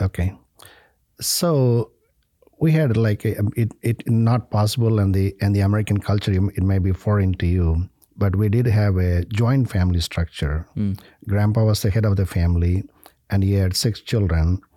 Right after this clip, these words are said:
Speaker 1: and four boys and two girls. Two girls, all of them were married,
Speaker 2: Mm-hmm.
Speaker 1: and he had, like, around twenty grandchildren within the vicinity there.
Speaker 2: Wow.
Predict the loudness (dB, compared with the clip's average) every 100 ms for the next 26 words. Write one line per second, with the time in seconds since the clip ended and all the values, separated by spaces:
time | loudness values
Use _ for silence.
0 | -20 _ -4 -2 -2 0 0 2 0 0
1 | -2 -2 0 0 0 -2 -2 0 0 -2
2 | -2 -2 0 0 0 0 0 0 0 -2
3 | -4 0 0 0 -4 -18 -16 -4 -2 0
4 | 0 0 0 -2 -2 -2 0 0 0 0
5 | 0 -2 0 2 0 -2 _ _ _ _
6 | -6 -2 0 0 0 0 -2 0 -2 0
7 | 0 -2 -6 -8 -6 -6